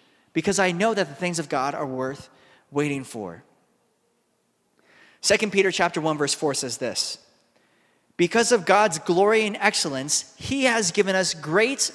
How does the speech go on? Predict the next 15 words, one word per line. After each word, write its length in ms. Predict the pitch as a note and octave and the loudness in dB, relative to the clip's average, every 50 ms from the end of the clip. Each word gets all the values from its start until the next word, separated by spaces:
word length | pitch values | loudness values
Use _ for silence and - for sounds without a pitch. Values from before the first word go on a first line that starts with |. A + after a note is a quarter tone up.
| - - | -6 -4
and 200 | F#3 F3 E3 - | -4 -4 -4 -4
precious 560 | - - G#3+ G#3 G3+ - G#3+ G#3 G3 - - | -2 0 2 2 2 0 0 -2 -2 -4 -6
promises. 760 | - - - - E3+ D#3 C3+ - - - A2+ A2 G#2+ - - - _ _ _ _ _ _ _ _ _ _ _ _ _ _ | -8 -4 -2 0 0 0 0 -4 -8 -10 -10 -10 -10 -10 -12 -12 _ _ _ _ _ _ _ _ _ _ _ _ _ _
These 380 | - D3 G3+ B3+ C#4+ D4+ B3+ C4 | -4 -2 0 2 2 2 2 0
are 240 | - - A3+ A#3+ B3 | 4 6 6 6 6
the 80 | A#3+ | 4
promises 640 | A#3 - - B3+ C4+ C#4+ C4 A3+ - - F3 D#3+ - | 0 0 2 4 4 4 4 0 0 0 0 2 2
that 180 | E3+ F3+ - | 2 2 2
enable 480 | G3+ F3+ F3 F3+ G#3 A3+ B3 A3 B3+ B3+ | 0 -2 -2 -2 -2 -2 0 2 2 2
you 240 | A#3+ G#3 G#3+ G#3+ A3 | 2 0 -2 -4 -4
to 280 | G#3+ - G#3 - - D#3 | -2 -2 -2 -2 -2 -2
share 420 | - - - - A3+ A#3+ B3+ B3 | 0 0 4 4 6 6 6 4
his 220 | A#3 A3+ G3 D#3+ C#3+ | 4 4 2 2 2
divine 480 | D3+ D3+ C3+ D#3+ F3 F#3+ A3+ A#3 A3+ | 0 0 2 2 2 2 0 0 0
nature 520 | G#3+ A3 A#3 A3+ - - C#3+ B2 B2 D#3 | -2 -2 0 0 -2 -2 -2 -4 -6 -6